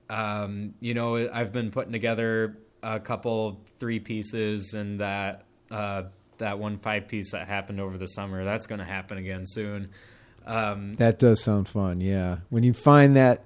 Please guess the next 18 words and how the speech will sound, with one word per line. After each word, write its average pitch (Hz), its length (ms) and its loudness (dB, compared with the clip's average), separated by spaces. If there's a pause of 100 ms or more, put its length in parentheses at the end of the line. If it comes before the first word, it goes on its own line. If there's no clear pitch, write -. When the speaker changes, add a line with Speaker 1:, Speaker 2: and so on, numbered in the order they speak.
Speaker 2:
that 117 280 2
magic, 123 760 6
you 123 100 6
know, 110 160 4
connection, 120 720 2 (360)
it's 113 180 2
like 110 120 6
you 101 60 4
just 104 220 2
wanna 101 180 2
keep - 180 -2
making 101 320 0
it 87 100 0
happen. 95 400 -4 (400)
Speaker 1:
Yeah. 113 400 -6 (580)
Um, 113 540 -2 (500)
but, 117 380 -2
uh, 107 300 -4